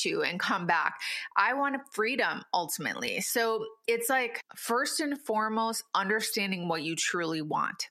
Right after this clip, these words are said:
in your relationships, in your business, to yourself. And once you first and foremost get that, get clear on that, on, like, what do I want from this, from myself to myself, in my partnership, in my business,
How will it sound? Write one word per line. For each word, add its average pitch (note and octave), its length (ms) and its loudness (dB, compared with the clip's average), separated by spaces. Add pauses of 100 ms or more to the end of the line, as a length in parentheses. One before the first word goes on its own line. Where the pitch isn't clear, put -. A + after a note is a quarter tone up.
in F#3 160 -4
your F#3 120 2
relationships, G3+ 1120 0 (360)
in F#3 140 -2
your D#3+ 160 0
business, G3+ 800 0 (220)
to F#3+ 280 0
yourself. F3 1080 -2 (520)
And G3 200 2
once A3+ 260 2
you A#3+ 120 0
first A3 420 0 (360)
and G3 160 2
foremost G3+ 600 0
get G3 280 0
that, F3 240 2
get G3 180 0
clear G3+ 340 2
on E3 260 0
that, A3+ 340 2
on, F#3 80 -2
like, F3+ 180 0
what F3+ 180 0
do E3 240 0
I G#3 220 2
want F3 400 0
from E3+ 220 0
this, D#3+ 340 -2 (140)
from F3+ 320 0
myself E3+ 800 0
to G#3 100 -2
myself, F3+ 800 0
in G#3 140 0
my F3+ 160 2
partnership, G#3+ 640 0
in E3 120 0
my D#3 160 0
business, G3+ 600 0